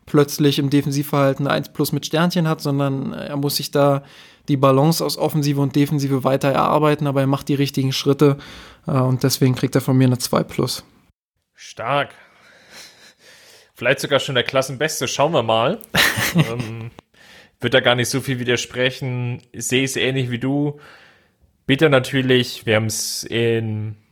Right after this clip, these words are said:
Speaker 2: dem dritten Teil unseres Saisonrückblicks besprochen, der Ausfall im Rückspiel gegen Liverpool. Dort hätte er sicherlich noch mal Akzente setzen können. Ansonsten grundsolide Leistung.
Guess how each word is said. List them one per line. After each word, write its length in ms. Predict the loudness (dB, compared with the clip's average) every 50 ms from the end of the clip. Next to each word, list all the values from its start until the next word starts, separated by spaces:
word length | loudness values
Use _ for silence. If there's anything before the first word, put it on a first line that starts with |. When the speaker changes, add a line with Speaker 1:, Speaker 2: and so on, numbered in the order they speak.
| _ _
Speaker 2:
dem 120 | -6 -6 -6
dritten 340 | 0 0 -2 0 0 -2 -4
Teil 480 | 0 0 2 4 4 4 4 4 2
unseres 600 | 0 0 0 -2 -2 -2 -2 0 0 -2 -4 -4
Saisonrückblicks 720 | -6 -4 0 2 2 2 2 -2 -4 -2 -2 -4 -4 -4 -6
besprochen, 500 | -6 -6 -6 0 0 0 2 2 0 2
der 200 | 4 4 6 6
Ausfall 680 | 4 4 2 -2 0 2 4 6 6 4 4 2 -2
im 200 | -4 -6 -6 -6
Rückspiel 440 | -4 -4 -6 -6 -6 -8 -4 -4 -4
gegen 260 | -2 -2 -4 -4 -4
Liverpool. 600 | -2 -2 -2 -4 -4 -4 -2 0 0 0 -2 -2 -6 -14 -20 -20 -20 -20 -20 _
Dort 180 | -2 -2 0 0
hätte 120 | 2 2
er 40 | 2
sicherlich 360 | 2 0 -2 0 -2 -2 0
noch 140 | 0 -2 0
mal 140 | 2 2 2
Akzente 380 | 2 2 2 0 0 0 0
setzen 360 | 2 2 2 2 2 -4 -6 0
können. 280 | 2 2 2 2 0
Ansonsten 680 | -2 -2 -2 -2 -2 -2 -4 -6 -6 -6 -6 -6 -6 -8
grundsolide 760 | -8 0 2 2 4 4 2 2 2 2 0 0 0 0 0
Leistung. 680 | 2 4 4 4 4 2 0 0 0 0 0 0 -4 -10